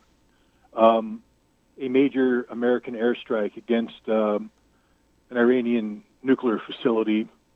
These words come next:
uh, sometime in early July was a, um, was a distinct, um, not just possibility, but probability. Uh, the, you know, the United States has drawn a red line, um, saying that if Iran, um,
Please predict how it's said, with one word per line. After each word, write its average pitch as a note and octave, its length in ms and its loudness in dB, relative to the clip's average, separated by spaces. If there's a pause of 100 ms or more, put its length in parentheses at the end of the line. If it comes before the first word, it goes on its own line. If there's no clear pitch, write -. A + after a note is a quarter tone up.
(360)
uh, G#2+ 320 0
sometime A#2+ 340 0
in A#2 80 -4
early A2 240 -2
July A2 380 2
was G2+ 220 -4
a, G#2 340 -4
um, G2+ 320 -4 (120)
was A#2 140 -4
a A2+ 60 8
distinct, - 520 -2 (580)
um, G#2 480 -2
not C#3 160 2
just B2 160 -4
possibility, A2+ 580 -4
but G2+ 160 -4
probability. F2+ 720 -4 (540)
Uh, A2+ 300 2 (160)
the, C3+ 180 -4 (160)
you D3 100 -12
know, B2 120 2
the A#2+ 80 -2
United D3 400 2
States D3+ 260 -4
has A#2+ 120 -10
drawn B2 260 -2
a A#2 60 0
red A2+ 220 0
line, G2+ 420 -4 (560)
um, G#2+ 360 -2 (140)
saying A2+ 260 0
that A2 220 0
if A#2+ 160 -2 (180)
Iran, A#2 580 -2 (680)
um, G#2 480 -4